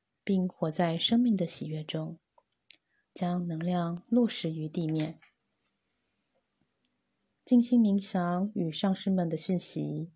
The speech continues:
二、光的委员们经由思想的传递与你们交流。委员们感受到光的运作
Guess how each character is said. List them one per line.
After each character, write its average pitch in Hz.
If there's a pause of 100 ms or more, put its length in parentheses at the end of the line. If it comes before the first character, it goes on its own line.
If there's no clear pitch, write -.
二、 175 (1200)
光 254
的 226
委 175
员 160
们 165
经 190
由 165
思 202
想 180
的 160
传 170
递 196
与 175
你 170
们 156
交 170
流。 151 (800)
委 185
员 196
们 214
感 175
受 190
到 180
光 240
的 220
运 190
作 180